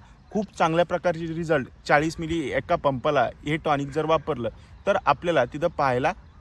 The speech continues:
मिळणार आहे. त्याच्यानंतर शेतकरी मित्रांनो, हे तर एक टॉनिकसारखं काम करतं.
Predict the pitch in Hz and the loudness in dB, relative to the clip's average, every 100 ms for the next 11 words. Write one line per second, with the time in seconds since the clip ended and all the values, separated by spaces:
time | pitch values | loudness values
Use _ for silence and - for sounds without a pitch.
0 | - 139 147 139 120 107 - - - - | -12 -2 0 2 0 -2 -8 -20 -20 -20
1 | - - - 214 254 262 240 254 247 208 | -20 -20 -12 0 2 2 2 2 2 -4
2 | 247 247 226 233 233 214 226 233 240 233 | -4 -2 -2 -2 -2 -2 -2 0 2 0
3 | - - 156 - 185 202 190 220 208 214 | -2 -6 -4 2 2 2 0 -2 -2 0
4 | 196 196 190 196 202 202 | 0 0 -4 -6 -6 -8